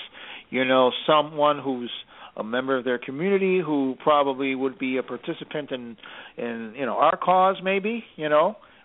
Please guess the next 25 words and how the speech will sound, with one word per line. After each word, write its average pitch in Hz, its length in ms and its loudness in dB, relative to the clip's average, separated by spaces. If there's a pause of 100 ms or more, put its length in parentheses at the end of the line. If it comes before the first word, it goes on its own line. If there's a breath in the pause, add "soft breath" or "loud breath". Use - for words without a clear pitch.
We 147 100 0
can 143 160 -6
use 143 240 -6
him 196 320 -2
to 147 80 -2
probably, 127 760 0
you 135 140 -4
know, 120 280 2 (400 loud breath)
get 135 260 4
some 135 140 0
of 120 120 0
them 131 260 0
to 135 80 -8
join 127 300 -4
us 127 160 -4
or 123 80 -2
whatever, 120 500 -2
you 143 100 -6
know, 139 180 2
I 147 120 0
would 135 220 0
say, 151 260 -2 (160)
more 135 180 2
or 127 40 4
less. 139 180 2